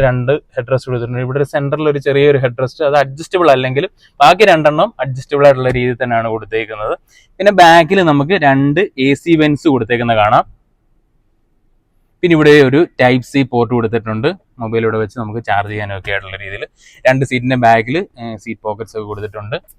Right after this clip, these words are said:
പിന്നെ ഇവിടെ റീഡിംഗ് ലാംപ്സും കാര്യങ്ങളൊക്കെ നമുക്ക് വരുന്നുണ്ട് വെഹിക്കിളിൽ.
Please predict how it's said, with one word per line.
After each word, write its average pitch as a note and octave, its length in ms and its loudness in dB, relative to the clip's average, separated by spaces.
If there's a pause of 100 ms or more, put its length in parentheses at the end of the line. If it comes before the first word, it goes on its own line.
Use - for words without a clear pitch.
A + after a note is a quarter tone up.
(520)
പിന്നെ G#3+ 180 0
ഇവിടെ E3+ 180 0
റീഡിംഗ് D3+ 340 0
ലാംപ്സും C#3+ 320 0
കാര്യങ്ങളൊക്കെ C3+ 500 2
നമുക്ക് C3 220 -6 (260)
വരുന്നുണ്ട് A#2 400 -6
വെഹിക്കിളിൽ. A2 420 -6